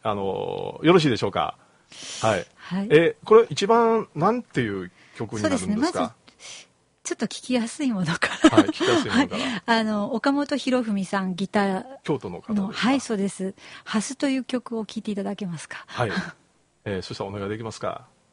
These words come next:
Speaker 1: お経とジャズというか、こうね、
Speaker 2: はい。
Speaker 1: 本当にギターの、
Speaker 2: ええ。
Speaker 1: ハスという。
Speaker 2: ハスという曲です。
Speaker 1: うん。
Speaker 2: はい。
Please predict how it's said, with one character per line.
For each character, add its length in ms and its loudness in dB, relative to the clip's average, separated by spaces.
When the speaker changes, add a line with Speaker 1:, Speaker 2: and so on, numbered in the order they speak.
Speaker 1:
お 80 -6
経 240 2
と 500 2
ジ 100 2
ャ 60 6
ズ 80 -6
と 60 -6
い 60 -2
う 60 -6
か、 260 -2
こ 120 -10
う 20 0
ね、 60 2
Speaker 2:
は 80 2
い。 80 0
Speaker 1:
本 20 0
当 100 0
に 60 -8
ギ 100 -6
タ 140 -4
ー 20 -10
の、 260 -10
Speaker 2:
え 240 2
え。 20 0
Speaker 1:
ハ 120 0
ス 100 0
と 100 -2
い 140 -2
う。 80 -10
Speaker 2:
ハ 160 2
ス 120 -8
と 120 2
い 80 2
う 60 -2
曲 260 -4
で 180 0
す。 240 -14
Speaker 1:
う 40 -6
ん。 20 -4
Speaker 2:
は 260 -2
い。 200 -4